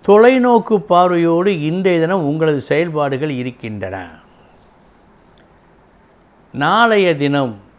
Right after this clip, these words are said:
இந்த இடத்தை, இந்த உயர்வை நாம் அடைய வேண்டும் என்ற ஒரு இலக்கை நிர்ணயித்து அதை நோக்கி வெற்றி நடை போடும் நாள் இந்த நாள்.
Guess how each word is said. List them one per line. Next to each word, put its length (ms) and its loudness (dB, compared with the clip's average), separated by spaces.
இந்த 540 -2
இடத்தை, 720 -4
இந்த 460 -2
உயர்வை 600 -2
நாம் 440 -4
அடைய 480 -2
வேண்டும் 400 -4
என்ற 320 -6
ஒரு 400 -2
இலக்கை 680 -2
நிர்ணயித்து 1080 -4
அதை 400 0
நோக்கி 400 -2
வெற்றி 680 -2
நடை 320 0
போடும் 420 -2
நாள் 420 -6
இந்த 320 -6
நாள். 280 -20